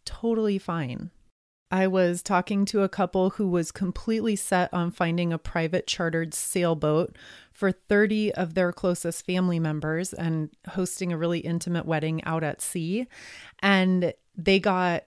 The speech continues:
two months down the road in just conceptualizing and gathering some information and the logistics, and they discovered that it's just not gonna work out for a variety of different reasons. There's not one thing, but it's not gonna work out,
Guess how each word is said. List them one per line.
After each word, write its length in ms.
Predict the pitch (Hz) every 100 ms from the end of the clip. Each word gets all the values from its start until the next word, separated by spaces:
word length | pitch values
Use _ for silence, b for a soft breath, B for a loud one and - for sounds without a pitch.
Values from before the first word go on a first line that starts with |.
| _
two 260 | - - 208
months 340 | 185 180 -
down 300 | - 170 170
the 80 | 170
road 440 | 160 165 160 156
in 260 | - 180 165
just 260 | 151 143 -
conceptualizing 1080 | 156 160 247 - 226 208 180 175 185 175
and 140 | 160 165
gathering 460 | 175 180 190 180
some 200 | - 185
information 800 | 170 170 180 165 160 - 156 156
and 180 | 147 151
the 40 |
logistics, 840 | 147 160 170 190 - 190 175 - - B B B B
and 100 | 226
they 100 | 247
discovered 520 | 254 - 247 240 247
that 100 | 220
it's 200 | 208 -
just 280 | - 202 -
not 160 | 180 -
gonna 160 | 170
work 220 | 160 147
out 240 | - - - _
for 480 | - 180 170 156 147 _ -
a 80 |
variety 840 | 160 151 - 160 160 165 139 139 -
of 140 | 156
different 340 | - 151 143 139
reasons. 580 | 147 135 - - - -
There's 200 | 151 156
not 220 | 156 -
one 200 | 214 220
thing, 380 | 214 156 151 175 B B B B _
but 300 | 190 170 - -
it's 220 | 208 -
not 180 | 233 247
gonna 160 | 262
work 280 | 240 233 220
out, 240 | 190 202